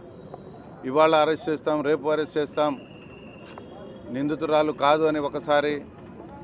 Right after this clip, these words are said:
లిక్కర్ స్కామ్‌లో ఉన్నారని కొంతమంది వాళ్ళకు వాళ్ళే క్రియేట్ చేస్తూ సెంట్రల్ ప్రభుత్వం, బీజేపీ ప్రభుత్వం అప్రజాస్వామ్యంగా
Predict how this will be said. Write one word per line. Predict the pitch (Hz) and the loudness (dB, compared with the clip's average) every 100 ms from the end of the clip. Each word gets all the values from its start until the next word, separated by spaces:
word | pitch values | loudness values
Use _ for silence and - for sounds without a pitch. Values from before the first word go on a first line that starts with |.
| - - - - - - - | -18 -20 -18 -18 -18 -18 -10
లిక్కర్ | 117 123 160 | -8 -2 -2
స్కామ్‌లో | - 160 156 156 | 0 0 2 0
ఉన్నారని | 143 147 160 156 156 | 0 2 2 0 -2
కొంతమంది | 143 147 151 147 143 | -4 -2 -2 -2 0
వాళ్ళకు | 127 151 147 | 0 0 0
వాళ్ళే | 139 143 165 | 2 2 2
క్రియేట్ | 147 151 151 147 | 2 -2 -2 -2
చేస్తూ | 143 151 143 131 - - | -4 -2 -4 -6 -10 -6
సెంట్రల్ | 131 151 147 | 0 0 0
ప్రభుత్వం, | 139 135 147 156 143 | -2 -2 -2 -2 -2
బీజేపీ | 135 135 147 139 | -4 -4 -4 -4
ప్రభుత్వం | 139 135 139 160 151 135 - - - - - - - - - - - - - | -2 -2 -2 -2 -2 -4 -14 -14 -14 -14 -14 -16 -16 -16 -14 -14 -14 -10 -2
అప్రజాస్వామ్యంగా | 135 143 156 160 151 151 156 151 147 | 0 2 2 2 2 0 0 0 4